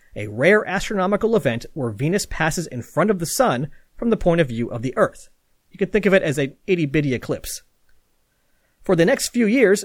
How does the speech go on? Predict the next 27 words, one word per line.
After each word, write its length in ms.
Cook 240
sailed 340
Endeavour 420
around 300
the 60
southern 320
hemisphere, 600
charting 360
out 160
Australia, 680
New 140
Zealand, 500
the 80
Philippines, 640
and 140
all 100
sorts 280
of 140
other 300
quote-unquote 880
new 300
lands. 560
Three 200
years 280
after 180
setting 280
out, 240